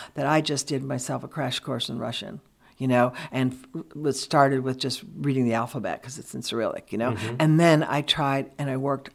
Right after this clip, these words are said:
Speaker 1: you know, on long drives and stuff like that, I would say words over and over to my poor, you know, translator driver
Speaker 2: <laughs>
Speaker 1: and say, and to get my pronunciation right. But, you know, it's like you're just doing everything you can. And so they become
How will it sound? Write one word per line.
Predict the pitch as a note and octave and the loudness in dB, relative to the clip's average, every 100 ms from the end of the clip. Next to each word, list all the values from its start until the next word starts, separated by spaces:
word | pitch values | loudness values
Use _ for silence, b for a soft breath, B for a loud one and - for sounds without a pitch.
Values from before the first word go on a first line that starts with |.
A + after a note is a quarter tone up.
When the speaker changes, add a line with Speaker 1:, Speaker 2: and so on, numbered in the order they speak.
| - | -2
Speaker 1:
you | D3+ | 0
know, | C#3+ C#3+ | 0 0
on | C#3+ C#3 | 0 4
long | D3 D#3+ E3 | 8 8 8
drives | D#3 D3 C#3+ | 4 2 2
and | C#3 | -4
stuff | - D3+ D3 | -4 -4 -4
like | C#3 | -4
that, | C3+ - | -4 -4
I | C3 | -6
would | C3 - | -6 -6
say | D3 | -4
words | C3+ C3+ C3 | -2 -2 -2
over | C3+ C3+ C3 | -4 -4 -2
and | B2+ | -2
over | C3+ C3 | -4 -6
to | - | -6
my | C#3 C3 | -6 -6
poor, | - D3 C3+ B2+ - _ _ _ _ _ C4 | -4 -2 -2 -4 -12 _ _ _ _ _ -10
you | D3 | -8
know, | D#3 | -4
translator | E3 D3+ C3+ D3 C#3 | 0 0 0 0 0
driver | C#3 C#3 C#3 D#3 - B | 0 0 2 0 -2 B
Speaker 2:
<laughs> | D#3+ B | -8 B
Speaker 1:
and | D#3+ D3 C3 | 2 2 2
say, | D3 C3+ - | 2 0 0
and | C#3+ C3 - - | -2 -4 -8 -10
to | D3 | 0
get | D#3 | 0
my | D#3 D#3 | 2 -2
pronunciation | D#3 C#3 C#3 - C#3 C3+ D#3 | -2 -4 -4 2 2 2 2
right. | D#3+ F3+ | 0 4
But, | F#3+ - | 4 6
you | |
know, | F#3+ | 6
it's | E3 G3+ | 6 4
like | F3 - | 2 2
you're | F3+ | -2
just | F3 F3+ - | 0 -2 2
doing | E3 D#3 | 2 4
everything | D#3+ E3+ D#3+ C#3+ | 4 2 0 -4
you | C3+ | -4
can. | - G3+ D3 | -2 -2 -2
And | B2+ | -2
so | D3+ | -4
they | C#3 D#3 E3 | 0 2 2
become | D#3 - C#3+ C#3 | -2 -6 -6 -6